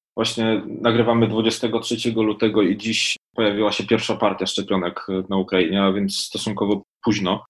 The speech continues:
No, możemy mówić, że Ukraina jest takim szczególnym przypadkiem tutaj w regionie. Jeszcze kilka tygodni tak naprawdę temu furorę po internecie ukraińskim zwłaszcza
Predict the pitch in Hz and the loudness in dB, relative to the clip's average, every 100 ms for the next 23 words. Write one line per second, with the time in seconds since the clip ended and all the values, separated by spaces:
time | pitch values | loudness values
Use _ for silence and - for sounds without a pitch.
0 | _ - 120 135 131 139 143 143 147 147 | _ -10 0 0 4 2 2 2 4 4
1 | 131 143 139 139 139 170 160 - 113 120 | 4 2 2 0 2 2 0 -4 -6 -4
2 | 110 - - - 117 123 117 98 - 98 | -8 -8 -2 0 4 4 4 0 -2 -2
3 | 98 87 92 98 - 87 87 92 95 92 | -2 -4 -4 -6 -6 -4 -2 0 0 0
4 | 87 98 - _ _ - 117 - - 120 | 0 -6 -10 _ _ -2 0 0 2 4
5 | 117 117 117 - _ - 120 113 120 120 | 4 2 0 -8 _ -2 0 2 2 0
6 | 101 117 131 113 101 - 95 - 92 95 | 2 4 4 0 -2 -4 -4 -2 -2 -2
7 | 101 95 87 95 107 - - 120 123 117 | 0 0 2 -2 -4 -12 -2 2 2 2
8 | 113 107 104 104 104 110 107 104 98 110 | 2 2 2 0 0 0 0 0 0 0
9 | 107 - 107 98 101 - 101 98 | 0 -2 -2 0 0 2 4 6